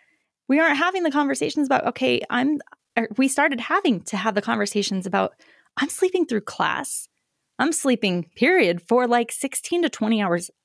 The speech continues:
a day. And so we are confronted with all these different manifestations of trauma that none of us have experienced. And so we are all going through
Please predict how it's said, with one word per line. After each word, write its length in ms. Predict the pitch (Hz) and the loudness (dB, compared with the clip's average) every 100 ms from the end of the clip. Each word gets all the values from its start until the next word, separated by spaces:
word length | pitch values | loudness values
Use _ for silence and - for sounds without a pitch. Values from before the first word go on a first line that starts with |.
| _ | _
a 160 | 196 190 | 0 2
day. 460 | 175 185 180 - _ _ _ _ _ _ - | 2 2 0 -4 _ _ _ _ _ _ -2
And 120 | 226 | 2
so 280 | 254 240 - | 4 2 0
we 300 | 180 208 269 | -2 2 4
are 240 | 233 196 _ _ | 2 0 _ _
confronted 720 | - 214 - 240 254 262 196 | -6 -6 -4 -2 0 0 0
with 280 | 175 190 - _ _ _ _ _ _ _ - - - - | 0 -4 -8 _ _ _ _ _ _ _ -10 -10 -6 -2
all 180 | 262 320 | 0 2
these 160 | 294 | 0
different 260 | 240 226 202 | 0 0 2
manifestations 800 | 208 240 240 - 190 185 185 170 | 2 2 0 0 0 0 -2 -4
of 100 | 165 | -6
trauma 380 | - 170 175 | -4 -4 -2
that 120 | 165 - | -4 2
none 360 | 190 220 240 | 4 4 4
of 140 | 285 254 | 4 2
us 180 | 208 | 0
have 160 | 196 180 | -2 -2
experienced. 800 | 165 - - 185 190 165 143 - - _ - | -2 -4 -4 -4 -4 -4 -4 -8 -14 _ -8
And 100 | 180 | -2
so 140 | 180 | 0
we 200 | 170 208 | 2 2
are 160 | 359 240 | 4 2
all 380 | 170 170 240 214 | 4 4 4 2
going 360 | 180 180 175 | 0 0 0
through 500 | 170 - 185 175 160 | -4 -2 2 2 0